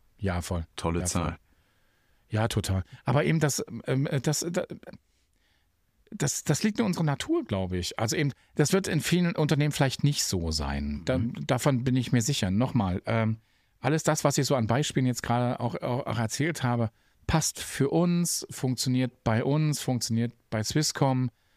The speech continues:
Speaker 1: Das kann bei vielen anderen Unternehmen, muss das nicht so funktionieren. Es hat immer was mit Kultur zu tun, hat immer was mit Umfeld zu tun. Und bei uns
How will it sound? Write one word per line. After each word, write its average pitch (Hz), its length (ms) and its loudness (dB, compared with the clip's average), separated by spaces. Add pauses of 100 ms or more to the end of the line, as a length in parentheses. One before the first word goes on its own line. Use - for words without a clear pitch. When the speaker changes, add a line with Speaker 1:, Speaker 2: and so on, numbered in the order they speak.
(220)
Speaker 1:
Das 120 160 -2
kann 131 220 -2
bei 120 100 2
vielen 151 300 0
anderen 131 300 0
Unternehmen, 120 580 2
muss 127 360 2
das 139 220 -2
nicht 147 200 0
so 160 240 0
funktionieren. 151 800 -2 (380)
Es - 120 -4
hat 127 120 -2
immer 156 240 2
was 143 180 0
mit 143 160 0
Kultur 147 420 -2
zu - 160 -6
tun, 139 400 0
hat 110 140 -2
immer 143 220 0
was 135 240 0
mit 135 300 -2 (400)
Umfeld 143 500 2
zu - 140 -2
tun. 113 360 -2
Und 120 220 -2
bei 135 120 2
uns 190 500 0